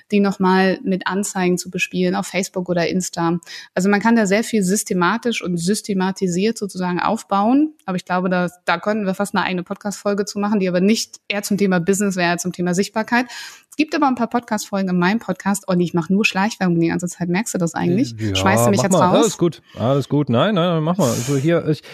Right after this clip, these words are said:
Speaker 2: ich finde ja, es gibt keine Schleichwerbung, es gibt immer nur den, wir, A, sind wir im Austausch, wir haben hier ein ganz anderes Format, als ich, glaube ich, bei vielen Podcasts kenne. Ich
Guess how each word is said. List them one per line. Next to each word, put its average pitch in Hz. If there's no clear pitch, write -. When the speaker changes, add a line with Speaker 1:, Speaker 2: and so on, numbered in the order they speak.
Speaker 2:
ich -
finde 220
ja, 175
es -
gibt 180
keine 123
Schleichwerbung, 135
es 127
gibt 127
immer 127
nur 131
den, 123
wir, 123
A, 131
sind 147
wir 127
im 110
Austausch, 123
wir 113
haben 123
hier 117
ein 113
ganz 127
anderes 123
Format, 107
als 110
ich, -
glaube 95
ich, -
bei 98
vielen 147
Podcasts 123
kenne. 117
Ich -